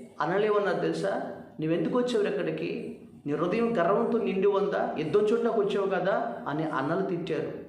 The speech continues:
ఎవరిని? దావీదుని. అన్నలు లెక్క చేయలే, తల్లిదండ్రులు లెక్క చేయలే. సౌలు అంటాడు, "నువ్వు బాలుడివి,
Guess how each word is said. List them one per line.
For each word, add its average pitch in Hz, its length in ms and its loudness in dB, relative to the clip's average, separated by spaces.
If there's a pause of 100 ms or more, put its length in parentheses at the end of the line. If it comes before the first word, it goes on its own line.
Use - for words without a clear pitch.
(260)
ఎవరిని? 156 320 0
దావీదుని. 147 680 -2 (760)
అన్నలు 214 320 2
లెక్క 233 400 2
చేయలే, 202 360 -2 (760)
తల్లిదండ్రులు 220 540 2
లెక్క - 280 0
చేయలే. - 240 0 (920)
సౌలు 202 280 2
అంటాడు, 226 360 2
"నువ్వు 247 400 0
బాలుడివి, 190 800 2